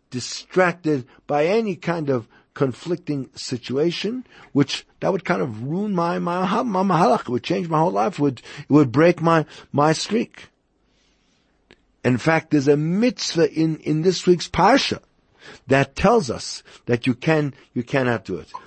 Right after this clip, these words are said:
The Torah, in fact, writes that "Lo yisakim lecha matzeva asher sanei Hashem lakecha." And, and Rashi comments over that,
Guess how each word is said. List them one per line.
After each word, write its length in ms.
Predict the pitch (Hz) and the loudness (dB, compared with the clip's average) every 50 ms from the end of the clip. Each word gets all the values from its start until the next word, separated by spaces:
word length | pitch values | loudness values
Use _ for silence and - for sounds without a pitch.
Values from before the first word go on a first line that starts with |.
| - - | -12 -10
The 80 | 104 | -10
Torah, 300 | 101 - 151 156 165 170 | -4 2 4 4 4 4
in 80 | 165 156 | 2 0
fact, 260 | - 165 156 147 - | 0 -2 -2 0 0
writes 580 | - 165 190 220 - - - - - - - - _ - - - - _ - | 0 0 0 0 0 -4 -8 -12 -14 -14 -14 -18 _ -20 -20 -20 -20 _ 0
that 320 | 107 117 120 117 - - _ - _ _ | 2 2 2 0 -2 -14 _ -20 _ _
"Lo 300 | - 101 101 113 131 147 | -6 -4 2 4 6 6
yisakim 960 | 170 190 208 165 - - - - - 151 131 - _ - - 175 208 202 180 | 6 6 4 0 -4 -8 -10 -2 0 0 -2 -2 _ -4 -4 -2 -2 -2 -4
lecha 380 | 160 151 131 - - - 160 151 | -4 -4 -6 -6 -4 -4 -2 -2
matzeva 1040 | 147 143 143 139 127 - _ - - - - - 160 151 127 113 98 87 78 69 - _ _ _ _ _ _ _ _ _ _ _ _ _ _ | -2 -2 -2 -2 -4 -4 _ -10 -8 -6 0 2 4 4 4 2 -2 -4 -6 -6 -10 _ _ _ _ _ _ _ _ _ _ _ _ _ _
asher 340 | 113 113 - - - 147 151 | -2 -2 -2 0 2 4 4
sanei 640 | 143 - - - 123 117 120 127 131 127 113 101 - - - - - _ | 4 2 0 0 2 2 4 4 4 4 2 0 -4 -10 -20 -20 -12 _
Hashem 360 | - 110 - - 123 113 107 | -6 -6 -2 0 0 2 2
lakecha." 440 | 101 98 90 - - 87 76 - - _ - - - _ _ | 0 -2 -2 -2 -6 -6 -6 -8 -16 _ -20 -20 -20 _ _
And, 160 | 113 120 120 | -2 -2 -2
and 240 | - 113 123 123 110 | 0 -2 -2 -2 0
Rashi 420 | 123 139 156 156 - - 139 113 | 0 0 0 -2 -2 -6 -10 -8
comments 400 | - - 170 220 233 202 127 - | -4 -4 -4 -2 -2 -4 -4 -2
over 120 | 127 113 107 | -4 -2 0
that, 220 | 117 113 113 - | -2 -2 -2 -4